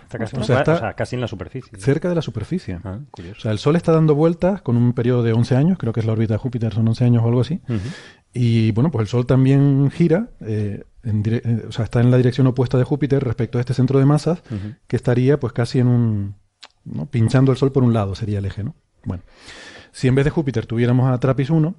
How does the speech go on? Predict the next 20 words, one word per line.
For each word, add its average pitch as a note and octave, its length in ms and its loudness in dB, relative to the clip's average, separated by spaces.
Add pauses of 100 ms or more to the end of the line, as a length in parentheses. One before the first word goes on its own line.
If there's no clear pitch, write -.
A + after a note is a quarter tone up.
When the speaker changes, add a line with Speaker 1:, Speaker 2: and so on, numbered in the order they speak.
(120)
Speaker 2:
eh, A2+ 140 0
perdón, B2 240 2
a G#2 80 0
trapis, D#3 360 -2
la G#2 60 -6
estrella A2 360 0
esta A2 300 -2
de, G#2 340 0 (560)
eh, - 320 -12
de A#2 160 -4
la G#2 80 0
que G#2 80 -2
hemos A2+ 140 4
estado A#2 180 0
hablando A#2 340 2
Speaker 1:
Sí. A2 60 0
Speaker 2:
a - 20 -6
cuenta A#2+ 200 2
del A#2+ 60 0
exoplaneta, D3 520 0